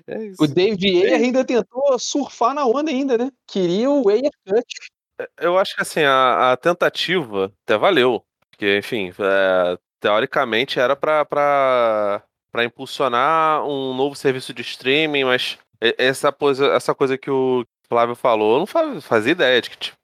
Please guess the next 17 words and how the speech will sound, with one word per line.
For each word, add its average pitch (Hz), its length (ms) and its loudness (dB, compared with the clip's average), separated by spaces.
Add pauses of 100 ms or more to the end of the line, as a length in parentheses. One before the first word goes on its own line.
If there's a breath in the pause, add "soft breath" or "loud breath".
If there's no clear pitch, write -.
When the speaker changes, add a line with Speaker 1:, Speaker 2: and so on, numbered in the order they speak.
(120)
Speaker 3:
te-, 104 260 0
teve 110 220 -2
até 131 400 2
bot. 120 600 -4 (220)
<laughs> - 340 -8
Speaker 2:
Teve, 151 460 -4
saiu, 147 480 -2 (400)
te-, 131 220 0
teve 165 200 2
um 160 120 -2
monte 170 300 2
de 185 280 2
matéria 123 520 0
especial 120 480 0
sobre 113 300 0
isso 117 200 0
nessas - 500 -8